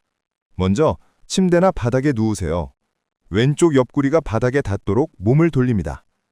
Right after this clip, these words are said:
이때 몸이 완전히 옆으로 누워야 하는 건 아닙니다.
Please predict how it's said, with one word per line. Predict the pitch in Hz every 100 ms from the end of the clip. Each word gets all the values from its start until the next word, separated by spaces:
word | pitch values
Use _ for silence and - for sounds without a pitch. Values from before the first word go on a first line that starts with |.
| _ _ _
이때 | 107 113 185
몸이 | 120 120 180 110 - -
완전히 | 85 104 139 160 185
옆으로 | 101 - - 175
누워야 | 165 156 147
하는 | 135 113
건 | 131
아닙니다. | 147 107 82 80 69